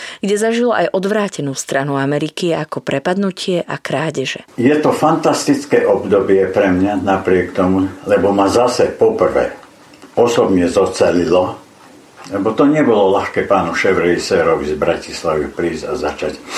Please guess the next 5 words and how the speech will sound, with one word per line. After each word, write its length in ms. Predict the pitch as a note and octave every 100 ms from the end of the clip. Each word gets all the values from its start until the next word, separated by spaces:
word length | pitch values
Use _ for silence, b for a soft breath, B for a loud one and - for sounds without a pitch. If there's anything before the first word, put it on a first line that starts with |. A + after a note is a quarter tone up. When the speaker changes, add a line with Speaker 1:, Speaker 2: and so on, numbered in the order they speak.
| B B
Speaker 2:
v 160 | - -
nočnej 400 | F2 F2 - D#2
smene 400 | D2+ E2+ E2+ D#2+
vo 160 | C#2+ D2+
večierke 760 | F#2+ E2 E2 D#2+ D#2+ E2 D#2+